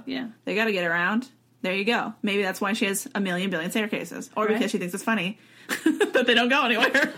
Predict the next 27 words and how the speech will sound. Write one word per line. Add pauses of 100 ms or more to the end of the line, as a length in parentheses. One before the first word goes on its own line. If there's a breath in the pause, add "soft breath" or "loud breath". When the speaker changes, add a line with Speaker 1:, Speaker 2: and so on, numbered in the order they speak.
(160)
Speaker 1:
Or
for
the
lull.
Speaker 2:
Whatever.
Speaker 1:
Just
get
over
it.
Speaker 2:
Right.
She's
just
trolling
people. (600 loud breath)
Um,
the
work
stopped
on
September
fifth,
nineteen
twenty-two,
because,
uh,
the
octogenarian,